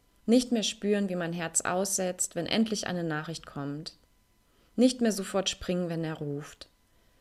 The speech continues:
Nicht mehr nur kontaktiert werden, wenn ich einen Nutzen habe. Nicht mehr ständig an ihn denken, während er mir in seinen Gedanken nur Restzeit gibt.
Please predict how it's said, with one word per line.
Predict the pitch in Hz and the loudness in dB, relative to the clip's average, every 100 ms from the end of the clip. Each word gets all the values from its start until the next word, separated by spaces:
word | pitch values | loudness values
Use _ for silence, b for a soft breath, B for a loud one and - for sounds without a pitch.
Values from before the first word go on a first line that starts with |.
| _ | _
Nicht | 247 262 247 | 6 6 4
mehr | 214 | 2
nur | 202 202 | 2 0
kontaktiert | 202 190 185 - 202 190 - | -2 -4 -4 0 0 0 -2
werden, | 180 175 175 | -2 -2 -2
wenn | 170 | -4
ich | 170 - | -4 -4
einen | 170 160 | -4 -4
Nutzen | 156 - 160 147 | -2 -2 -2 -4
habe. | 139 143 - 156 - _ _ _ _ _ _ _ | -10 -8 -8 -10 -16 _ _ _ _ _ _ _
Nicht | 247 262 269 | 4 6 4
mehr | 208 | 0
ständig | - 180 180 - | 0 0 -2 -4
an | 175 | -4
ihn | 170 | -2
denken, | 190 202 - 190 190 | 0 0 -2 -2 -2
während | 180 165 170 - | -2 -2 -2 0
er | 190 | 2
mir | 185 | 0
in | 175 | -2
seinen | 170 160 160 | -4 -4 -4
Gedanken | 160 165 - 175 | -4 -6 -4 -6
nur | 165 | -4
Restzeit | 151 151 - 147 - | -4 -4 -4 -6 -8
gibt. | 143 135 - - | -8 -8 -12 -20